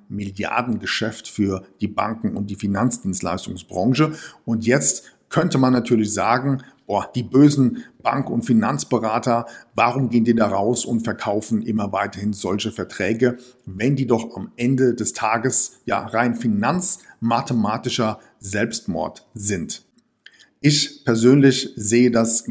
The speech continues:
ganz anders und zwar aus einem einfachen Grund, nämlich wer entscheidet denn aus freiem Willen, solche Verträge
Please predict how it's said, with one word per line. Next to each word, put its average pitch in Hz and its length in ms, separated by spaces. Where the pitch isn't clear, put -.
ganz 117 540
anders 110 560
und 98 180
zwar 98 200
aus 101 140
einem 110 200
einfachen 107 400
Grund, 117 500
nämlich 113 680
wer 151 600
entscheidet 123 640
denn 135 240
aus - 480
freiem 117 640
Willen, 180 480
solche 123 440
Verträge 113 680